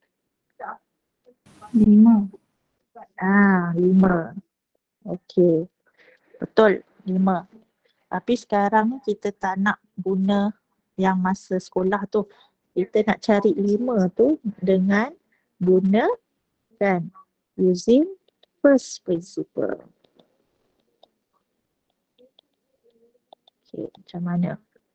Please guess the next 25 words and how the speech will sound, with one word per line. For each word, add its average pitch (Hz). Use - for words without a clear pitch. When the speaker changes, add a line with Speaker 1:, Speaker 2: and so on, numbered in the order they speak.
Speaker 2:
Apa 220
formula 202
dia 202
tulis? 202
Okey, 196
kalau 190
dia 185
bagi 190
F 190
X, 247
kita 196
sambut 185
F 180
prime 170
X. 233
Okey, -
limit 180
H 262
approaches 202
zero, 170
F 190
X -
tambah 196
H 320
tolak 175